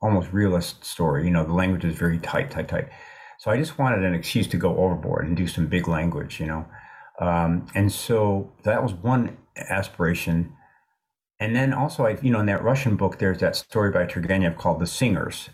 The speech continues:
And somehow that title was in my head, The Singers, The Singers. And I was working on a screenplay for the Semper,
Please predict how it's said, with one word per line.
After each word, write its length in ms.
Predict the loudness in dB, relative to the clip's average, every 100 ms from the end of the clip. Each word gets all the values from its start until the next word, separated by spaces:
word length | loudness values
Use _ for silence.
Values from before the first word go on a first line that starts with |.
| _
And 220 | -2 0 0
somehow 340 | 0 2 2
that 240 | -2 -4 -6
title 340 | -2 0 0
was 100 | -2
in 100 | -4
my 140 | -4
head, 160 | -4 -2
The 80 | -2
Singers, 520 | -2 0 0 -2 -6
The 60 | -2
Singers. 380 | 0 0 -2 -8 -18 -20 -20 -18 -4
And 360 | -2 0 0
I 80 | 0
was 140 | -2 0
working 240 | 0 2
on 100 | 2
a 60 | 0
screenplay 640 | 0 0 0 2 0 0
for 280 | -2 0 0
the 160 | 0
Semper, 460 | -2 -2 -2 -2 -6